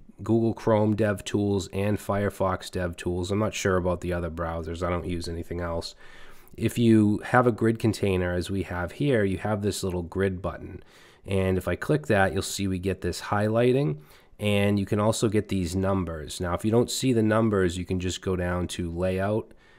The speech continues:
and under Grid, just choose Show Line Numbers. You can also show the track sizes.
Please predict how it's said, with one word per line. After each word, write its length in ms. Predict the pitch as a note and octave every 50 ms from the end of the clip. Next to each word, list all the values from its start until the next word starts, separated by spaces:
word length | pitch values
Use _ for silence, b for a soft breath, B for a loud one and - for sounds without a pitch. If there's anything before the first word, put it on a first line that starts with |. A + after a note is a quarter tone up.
| b b
and 140 | G2+ G2 F2+
under 260 | F2 G2+ G2 F2+ F2+
Grid, 560 | E2 - A2 C3 C3+ A2+ F#2+ F#2 F#2 F#2+ F#2+ - _ -
just 180 | G#2+ G2 -
choose 320 | - - - G#2 F#2+ F2 -
Show 320 | - - - A#2 G#2 G2
Line 420 | F#2+ F2 F2 F2 F2 F2 E2+ E2+ E2
Numbers. 480 | D#2+ D#2 D#2 D2+ - - - - - B B B B B B B
You 100 | - G#2
can 120 | - G#2+ G2+
also 320 | G#2+ A#2 A2 - C3 G#2 -
show 380 | - - - - - A2 G2+ F#2
the 80 | F2 E2
track 400 | - - - F#2+ F#2+ G2 - -
sizes. 640 | - - A#2 A2+ A#2 A#2+ A2 B2 C3 C3+ C3+ -